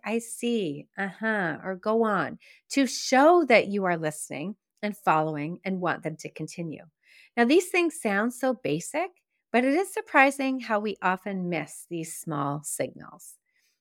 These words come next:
And of course, we want to refrain from interrupting or minimizing or comparing. We want to try to avoid judging or victim blaming or being dismissive.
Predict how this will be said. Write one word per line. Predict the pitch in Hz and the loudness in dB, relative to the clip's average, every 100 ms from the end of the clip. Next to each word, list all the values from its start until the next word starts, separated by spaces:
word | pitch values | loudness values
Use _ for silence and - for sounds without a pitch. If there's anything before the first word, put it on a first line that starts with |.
| _ - | _ 0
And | 311 | 2
of | 339 | 2
course, | - 349 339 339 - | 4 6 6 4 -2
we | 247 269 | 0 4
want | 262 277 | 4 4
to | |
refrain | 349 349 - 196 185 185 | 2 -2 2 4 4 0
from | - 156 | -2 -6
interrupting | 185 170 - 196 262 - 247 233 233 _ - | -6 -8 2 4 4 4 2 2 -4 _ -10
or | |
minimizing | 156 175 208 214 202 202 202 196 | -4 -2 0 2 0 0 -6 -8
or | - | -10
comparing. | 160 165 - 156 147 - 185 _ - - _ | -12 -16 -12 -10 -10 -14 -20 _ -20 -20 _
We | 220 | 0
want | 214 214 | 6 6
to | 220 | 6
try | 220 214 | 4 2
to | 208 | 2
avoid | 208 196 208 196 | 0 2 0 2
judging | 247 254 233 170 - _ - | 2 2 2 -2 -2 _ -12
or | 196 | -2
victim | - 233 233 220 | 0 0 0 -4
blaming | 196 151 131 - _ _ _ | -4 -6 -8 -14 _ _ _
or | 190 | 0
being | 185 185 180 180 180 | 0 0 -2 -2 -4
dismissive. | 175 - 170 - - - | -6 -6 -8 -8 -14 -14